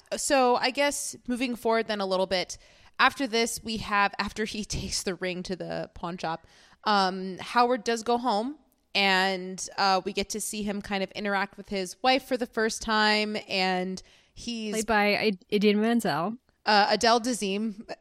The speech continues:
Speaker 1: excuse me.
Speaker 2: <laughs> Adele Dazeem herself. <laughs> Who's
Speaker 1: That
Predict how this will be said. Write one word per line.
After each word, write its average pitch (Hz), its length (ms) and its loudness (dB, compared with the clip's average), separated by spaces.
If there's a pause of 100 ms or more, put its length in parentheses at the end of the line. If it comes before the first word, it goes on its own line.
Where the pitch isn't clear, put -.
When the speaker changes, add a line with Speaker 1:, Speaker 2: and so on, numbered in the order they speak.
(120)
Speaker 1:
excuse 240 360 6
me. 277 100 8
Speaker 2:
<laughs> 254 220 8
Adele 247 240 8
Dazeem 269 300 10
herself. - 480 4
<laughs> 440 40 4 (1600)
Who's 415 540 -2
Speaker 1:
That 359 160 8